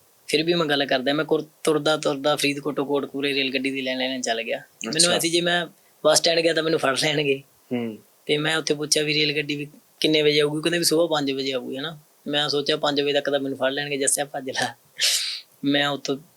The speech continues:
Speaker 1: ਚਲਿਆ ਗਿਆ। ਮੈਂ ਮੁਲਾਜ਼ਮ ਦਾ ਬਟੂਆ ਚੈੱਕ ਕੀਤਾ, ਉਹ 'ਚ ਸਤਾਰਾਂ ਹਜ਼ਾਰ ਰੁਪਇਆ ਸੀ।
Speaker 2: ਹੂੰ।
Speaker 1: ਤੇ ਮੈਂ ਕੋਟਕਪੂਰੇ ਗਿਆ, ਉੱਥੋਂ ਮੈਨੂੰ ਐਂ ਨਹੀਂ ਯਾਦ, ਮੈਂ ਬਸ ਉਹਨੂੰ, ਕੁੜੀ ਨੂੰ ਫੋਨ ਕੀਤਾ ਵੀ ਕਿ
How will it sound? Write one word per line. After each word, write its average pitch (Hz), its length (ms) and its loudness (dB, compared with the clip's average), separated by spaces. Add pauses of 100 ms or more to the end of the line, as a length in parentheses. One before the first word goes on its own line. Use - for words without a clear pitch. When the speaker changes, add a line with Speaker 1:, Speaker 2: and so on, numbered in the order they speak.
(160)
Speaker 1:
ਚਲਿਆ 135 300 4
ਗਿਆ। 131 160 4
ਮੈਂ 147 140 2
ਮੁਲਾਜ਼ਮ 147 340 4
ਦਾ 143 100 4
ਬਟੂਆ 139 280 2
ਚੈੱਕ 143 240 2
ਕੀਤਾ, 135 280 -2
ਉਹ 143 40 -2
'ਚ 147 60 -2
ਸਤਾਰਾਂ 123 360 2
ਹਜ਼ਾਰ 127 160 -6
ਰੁਪਇਆ 123 240 -16
ਸੀ। 127 460 -8
Speaker 2:
ਹੂੰ। 113 160 -2 (1000)
Speaker 1:
ਤੇ 120 260 -6 (800)
ਮੈਂ 147 140 0
ਕੋਟਕਪੂਰੇ 143 560 0
ਗਿਆ, 139 120 2
ਉੱਥੋਂ 139 240 -4
ਮੈਨੂੰ 147 260 -2
ਐਂ 143 100 0
ਨਹੀਂ 139 100 0
ਯਾਦ, 131 180 2
ਮੈਂ 139 280 -4
ਬਸ 139 180 2
ਉਹਨੂੰ, 147 180 -8 (160)
ਕੁੜੀ 147 200 2
ਨੂੰ 151 100 -6
ਫੋਨ 143 160 -2
ਕੀਤਾ 135 220 0
ਵੀ 135 140 0
ਕਿ 131 300 -14